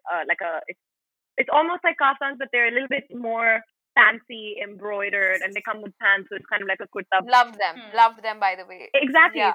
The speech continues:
Speaker 1: So, I mean, that kind of stuff at that price point works because it's something you can wear out and something that you will probably wear out if you spend that <laughs> much money on it in the first place. Um, but for me, it's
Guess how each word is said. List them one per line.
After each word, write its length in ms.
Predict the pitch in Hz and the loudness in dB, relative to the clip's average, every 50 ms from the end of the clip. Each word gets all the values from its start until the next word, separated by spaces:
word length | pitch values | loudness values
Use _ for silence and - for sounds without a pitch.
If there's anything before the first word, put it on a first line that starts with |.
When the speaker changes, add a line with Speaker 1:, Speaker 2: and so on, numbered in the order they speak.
| - | 0
Speaker 1:
So, 180 | - 262 254 254 - _ _ _ _ _ | -2 -2 -2 -4 -8 _ _ _ _ _
I 100 | - 269 | 0 0
mean, 280 | 277 277 285 277 240 208 | 0 -2 -6 -8 -4 0
that 180 | 240 226 - - - | 2 2 2 2 0
kind 160 | 349 349 349 | -4 -6 -6
of 80 | 349 - | -8 -6
stuff 200 | - 320 311 311 - | -2 -2 -2 0 -2
at 80 | 302 247 | -2 -2
that 200 | 262 240 240 - | -2 -2 -2 -2
price 200 | 277 262 240 247 - | -2 -4 -4 -4 -6
point 220 | - 302 277 240 214 | -8 -8 -8 -8 -8
works 300 | 208 220 196 165 - - _ | -6 -6 -6 -8 -10 -12 _
because 180 | 226 - 247 | -16 -12 -12
it's 120 | 220 226 - | -12 -6 -2
something 280 | - 208 220 220 247 | -2 -2 -2 -4 -8
you 100 | 247 247 | -10 -10
can 180 | - 247 240 208 | -10 -10 -6 -2
wear 240 | 202 196 196 202 - - | 2 4 4 4 4 4
out 440 | 214 233 247 240 240 240 233 233 226 - - | 4 6 6 6 4 2 0 -4 -6 -8 -10
and 120 | 208 208 - | -12 -12 -14
something 180 | 226 240 254 269 | -18 -16 -14 -14
that 100 | 262 262 | -12 -12
you 100 | 294 277 | -12 -12
will 360 | 226 196 202 254 294 330 359 - | -12 -12 -10 -8 -8 -8 -6 -4
probably 400 | - 226 202 202 202 190 208 196 | -4 -4 -4 -4 -10 -12 -10 -4
wear 160 | 190 185 185 | -2 0 2
out 140 | 180 220 240 - - | 2 0 0 -4 -10
if 140 | 247 240 - | -16 -14 -12
you 80 | 247 254 - | -14 -14 -4
spend 220 | _ - 208 202 202 | _ 0 0 2 2
that 120 | 202 196 | 0 -2
<laughs> 40 | 233 | -2
much 140 | 226 - - - | -6 -14 -10 -10
money 220 | 240 240 262 247 226 | -8 -8 -6 -4 -4
on 160 | 220 202 202 | -2 -2 -2
it 100 | 208 196 | -2 -4
in 80 | 190 196 | -4 -8
the 100 | 202 214 | -12 -4
first 200 | - 240 233 269 - - | -2 -2 -2 -2 -4 -8
place. 200 | 208 190 196 196 _ _ _ _ _ _ _ _ _ - | -8 -8 -8 -10 _ _ _ _ _ _ _ _ _ 0
Um, 320 | 220 220 214 214 208 208 196 _ _ _ _ _ _ | 2 2 2 0 -2 -6 -14 _ _ _ _ _ _
but 260 | - 208 220 254 226 - - | -12 -2 0 0 0 0 -2
for 80 | - 269 | -6 -8
me, 400 | 254 254 269 285 285 285 269 262 220 | -8 -8 -8 -8 -8 -8 -8 -10 -10
it's 160 | 240 233 _ | -12 -14 _